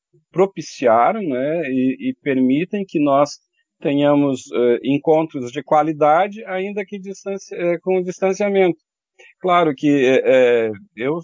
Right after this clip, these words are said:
sinceramente, né, eu ainda sinto falta daquele abraço, daquela brincadeira de corredor, daquela, da, daquela, daquele, como é que é, daquele momento em que a gente con-, congraça mesmo, né, com, com os,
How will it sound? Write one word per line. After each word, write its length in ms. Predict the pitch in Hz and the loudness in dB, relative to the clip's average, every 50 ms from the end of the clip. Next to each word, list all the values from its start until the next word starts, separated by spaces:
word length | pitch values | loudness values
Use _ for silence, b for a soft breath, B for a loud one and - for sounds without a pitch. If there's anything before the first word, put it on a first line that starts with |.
| - _ 180 - - - - - _ _ | -12 _ _ -20 -20 -20 -20 -20 _ _
sinceramente, 680 | - 139 131 - 143 143 131 123 123 135 170 208 - - | -14 -14 -4 -2 0 0 0 -2 -2 -4 -4 -4 -6 -6
né, 200 | 139 135 135 135 | -4 -2 -2 0
eu 60 | 131 156 | 0 0
ainda 200 | 170 185 220 196 | -2 -2 -6 -10
sinto 300 | - - 214 202 - 220 - _ | -10 -12 -12 -12 -12 -14 -8 _
falta 300 | 269 175 180 175 170 127 | -2 -2 0 0 0 0
daquele 320 | 120 120 - 160 143 135 | 0 0 2 0 2 2
abraço, 640 | 101 101 104 113 120 127 139 135 131 127 - 131 | 2 2 4 2 4 4 4 2 0 -2 -4 -8
daquela 440 | 120 123 123 - 139 139 135 123 117 - _ _ _ _ _ _ _ _ _ | -8 -8 -6 -4 -4 -2 -2 -2 -4 -4 _ _ _ _ _ _ _ _ _
brincadeira 600 | - 135 147 160 156 - 147 127 120 139 151 147 143 | -8 -4 -4 -4 0 0 0 0 2 0 0 0 -2
de 120 | 127 135 | -6 -6
corredor, 800 | - 156 143 135 123 123 113 107 110 135 156 170 165 160 151 135 | -2 0 2 2 4 2 0 0 -2 0 2 4 4 4 2 2
daquela, 440 | 127 127 127 - 156 151 147 135 127 | -2 -4 -2 0 0 2 2 0 0
da, 260 | 127 123 110 113 110 117 120 - | 0 -2 -2 -4 -4 -6 -10 -10
daquela, 540 | 107 101 104 - 156 143 139 131 127 120 113 120 113 110 _ _ _ _ _ _ _ _ _ _ _ _ _ | -10 -10 -6 -6 -4 -2 0 0 0 0 -2 -4 -10 -16 _ _ _ _ _ _ _ _ _ _ _ _ _
daquele, 600 | - 113 - - 151 147 143 139 135 135 123 104 104 | -14 -12 -6 -4 -2 -2 0 0 0 0 0 -2 -2
como 180 | - 139 139 | -4 0 0
é 80 | 139 135 | 0 0
que 80 | 147 143 | 0 0
é, 60 | 131 | 0
daquele 300 | 131 127 - 170 170 170 | 0 2 0 0 -2 0
momento 440 | 170 160 151 143 147 160 175 170 185 | 0 0 2 0 0 -2 -2 0 -2
em 100 | 165 156 | -2 0
que 140 | - 160 | 2 2
a 80 | 139 131 | 4 4
gente 300 | 123 143 151 147 - - | 2 0 -4 -4 -6 -14
con-, 380 | _ - 139 139 131 123 127 113 - | _ -2 -2 -2 0 -2 -4 -4 -2
congraça 640 | - 131 120 110 98 107 110 147 170 - - - 113 | -2 -2 0 2 0 2 2 0 0 -2 -6 -6 -6
mesmo, 440 | 104 104 117 139 160 160 123 110 110 | -6 -4 -2 0 2 0 0 -2 -4
né, 200 | 107 117 135 131 - | -2 -2 -2 -2 -2
com, 380 | 127 117 110 107 107 107 117 - _ | -4 -4 -4 -4 -6 -8 -12 -16 _
com 260 | _ 117 113 110 113 | _ -6 -6 -4 -6
os, 260 | 110 107 107 - - | -6 -10 -14 -18 -20